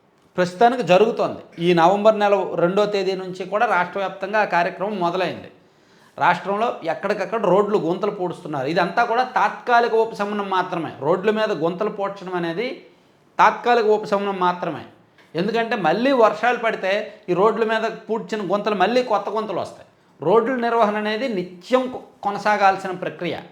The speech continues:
ఏదో ఇప్పుడు గుంత పూడ్చేసాం కదా, ఐదేళ్ళు బాగుంటాయి, పదేళ్ళు బాగుంటాయి, శాశ్వతంగా బాగుంటుందని చెప్పడానికి లేదు. అది నిరంతర ప్రక్రియ. వర్షం కురిస్తే ఆ వర్షం ధాటికి, ఆ నీటి ధాటికి, ఆ వెహికల్స్, బరువైన వెహికల్స్ వెళ్ళే దాటికి ఖచ్చితంగా రోడ్ల మీద గోతులు పడతాయి, గుంతలు పడతాయి, సర్వసాధారణం.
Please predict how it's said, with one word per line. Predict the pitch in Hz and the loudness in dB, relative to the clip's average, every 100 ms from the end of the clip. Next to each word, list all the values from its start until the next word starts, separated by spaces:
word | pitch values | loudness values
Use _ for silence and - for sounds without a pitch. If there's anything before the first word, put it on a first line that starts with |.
| _ _ - | _ _ 0
ఏదో | 151 220 | 6 6
ఇప్పుడు | 220 214 | 6 2
గుంత | 160 185 214 208 | -2 -2 -2 -4
పూడ్చేసాం | 202 - 202 208 196 | -6 -4 -6 -6 -4
కదా, | 196 196 | 2 2
ఐదేళ్ళు | 185 202 208 202 | 2 0 0 0
బాగుంటాయి, | 196 196 196 196 | 0 0 -2 -4
పదేళ్ళు | 180 190 202 202 | -2 -2 -2 -2
బాగుంటాయి, | 196 196 202 190 | -2 -2 -4 -4
శాశ్వతంగా | 190 185 180 202 202 | -4 -4 -6 -6 -4
బాగుంటుందని | 180 190 190 190 185 | 0 -2 -2 -4 -2
చెప్పడానికి | 175 185 202 185 165 | -4 -2 -4 -4 -4
లేదు. | 185 120 - _ _ _ _ _ _ _ _ _ | -4 -6 -16 _ _ _ _ _ _ _ _ _
అది | 160 196 220 | 0 2 2
నిరంతర | 185 220 240 247 | 0 0 2 2
ప్రక్రియ. | - 190 - 113 - _ _ 117 | 2 -4 -6 -12 -12 _ _ -4
వర్షం | 139 - 233 | -4 -2 -2
కురిస్తే | 202 202 214 254 | 0 -2 -2 2
ఆ | 247 | 2
వర్షం | 190 185 214 208 | 2 -2 -4 0
ధాటికి, | 185 196 180 196 | 0 0 -2 -6
ఆ | 185 | -6
నీటి | 190 202 | -6 -6
ధాటికి, | 185 185 180 185 185 185 - - | -4 -4 -4 -8 -10 -12 -16 -2
ఆ | 151 | 0
వెహికల్స్, | 151 190 190 196 180 | 4 2 2 -2 0
బరువైన | 151 180 202 196 | 2 4 2 0
వెహికల్స్ | 180 190 190 185 160 | -2 -4 -6 -8 -4
వెళ్ళే | 170 202 | -2 -2
దాటికి | 185 180 180 185 196 | 0 0 0 -6 -4
ఖచ్చితంగా | 175 - 214 220 | -4 -4 -4 -2
రోడ్ల | 185 185 196 | -2 -2 -4
మీద | 202 | -4
గోతులు | 175 175 185 185 | -4 -4 -4 -6
పడతాయి, | 185 185 247 | -6 -4 -4
గుంతలు | 180 170 180 | -4 -6 -6
పడతాయి, | 185 226 196 | -8 -8 -8
సర్వసాధారణం. | 160 156 - 107 98 - | -6 -6 -6 -10 -12 -16